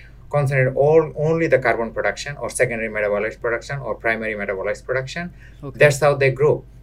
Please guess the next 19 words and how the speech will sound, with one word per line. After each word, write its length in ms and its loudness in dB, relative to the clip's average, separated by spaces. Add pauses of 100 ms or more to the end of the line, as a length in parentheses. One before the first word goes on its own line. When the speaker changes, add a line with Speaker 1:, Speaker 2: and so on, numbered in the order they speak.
(240)
Speaker 1:
and 300 0
their 140 6
vigor 300 4
go 200 0
high. 280 -6
So 240 -4
yeah, 340 2
that's, 260 -2
uh, 40 -2
uh, 380 -2
sc-, 280 -8
um, 240 -6
again, 340 -2
scaling 400 0
up, 220 -4 (140)
obviously, 640 -4
through 140 -8
tissue 220 -10
culture. 400 -6